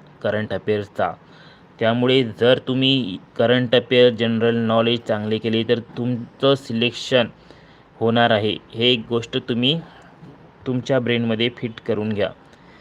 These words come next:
कारण की एक एक दोन दोन मार्कांनी सिलेक्शन राहतं आणि हाच एक सेक्शन आहे जीकेचा, जो तुम्हाला सिलेक्शन देतो. त्यामुळे आपलं चॅनल सबस्क्राईब करा. आपण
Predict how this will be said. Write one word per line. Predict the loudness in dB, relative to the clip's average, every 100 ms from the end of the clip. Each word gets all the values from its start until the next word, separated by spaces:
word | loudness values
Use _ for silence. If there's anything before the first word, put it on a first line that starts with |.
| -20 -20 -8
कारण | -2 0 0
की | -2 -4 -2
एक | -2 0
एक | -2 -2
दोन | -2 0 0
दोन | 0
मार्कांनी | 0 -2 0 0 -2 -4
सिलेक्शन | -4 -6 -4 -4
राहतं | 0 0 2 0 0
आणि | -2 -2 -2 -2
हाच | 0 0 0
एक | -6 -6
सेक्शन | -8 -6 -4
आहे | -4 -4
जीकेचा, | -6 -4 -4 0 -2 -2 -18 -20 _ -18 -10 -4
जो | -4
तुम्हाला | -2 -2 2 0
सिलेक्शन | 0 -4 -4 -4
देतो. | -4 -2 -4 -4
त्यामुळे | -4 -2 0 0
आपलं | 0 -2 0 0
चॅनल | 0 -2 -2 0 -2
सबस्क्राईब | -2 -4 -4 -2 0 0
करा. | 2 2 2 -6 -20 -20 -20 -6
आपण | -4 0 0 0 -4